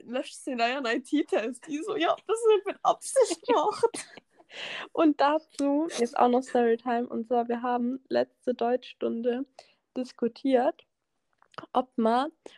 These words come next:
Speaker 2: unsere Deutschschularbeiten, ähm, über Computer schreiben oder Hand. Und ich würd's halt richtig gern über Computer schreiben, weil da werden halt so die Rechtschreibfehler und Grammatikfehler angezeigt. <laughs>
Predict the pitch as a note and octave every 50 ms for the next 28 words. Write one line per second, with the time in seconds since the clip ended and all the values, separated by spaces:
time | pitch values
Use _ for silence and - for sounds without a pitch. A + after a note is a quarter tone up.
0 | _ _ - - C#4 B3 A#3 A#3 - A3+ A3+ - A#3+ A#3 A#3+ B3+ C4 B3+ - -
1 | - B3 A3+ A3+ G#3+ G#3 - G#3+ G#3+ G#3+ G#3 _ _ - - A3+ A#3 C4 E4 E4+
2 | _ _ _ _ - - _ _ _ _ _ _ _ - B3+ B3 A#3 A3+ A3 -
3 | - - B3 A3+ A#3 A3 G#3+ G#3 - - _ _ _ _ _ - - - B3 A#3
4 | A3 - C#4 C#4 - B3 A#3 - - - A3 G#3+ A3 A3 A#3+ B3 B3 _ - A#3
5 | A#3 A3+ A3 A3 A3+ A#3+ A3 A3 G3+ G3+ - - - _ _ _ _ - - _
6 | _ _ - - C4 B3 A#3+ A#3 - - A#3+ B3 A#3+ A#3+ - B3+ A3+ A3+ A#3 -
7 | B3 B3 - - B3 A#3+ - A#3+ A3+ G#3+ G#3 A3+ A3 G#3+ A3+ - B3 A#3+ A#3+ B3+
8 | B3 B3 A3+ A3 A3 - A3 G#3+ G#3+ G#3+ A3 A3 A3 G#3+ G#3+ G#3 G#3 G#3+ G#3+ A3+
9 | A#3 A3+ A3 A3 G#3+ G3+ G#3 G#3 G#3 A3+ A3 - - - G#3+ G#3 G#3+ _ - A#3
10 | A3 A3 G#3+ A3 - - G#3+ G#3+ G#3+ - - A3 A3 _ - A3+ G#3+ G#3+ - A3
11 | A3+ A3+ A3 A3 _ - A3+ G#3 G3+ G#3+ - - - A3+ A3 - G#3+ -